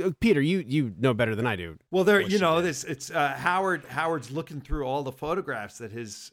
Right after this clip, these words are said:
Speaker 2: uh, his P I has taken. And, uh, y-,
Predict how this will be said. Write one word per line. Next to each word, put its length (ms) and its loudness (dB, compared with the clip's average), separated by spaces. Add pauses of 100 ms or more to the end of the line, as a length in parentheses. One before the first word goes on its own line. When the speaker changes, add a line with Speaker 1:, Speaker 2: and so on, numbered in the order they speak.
Speaker 2:
uh, 60 -10
his 240 -14
P 240 0
I 240 -2
has 180 -12
taken. 500 -12 (120)
And, 320 0
uh, 380 -2 (200)
y-, 120 -12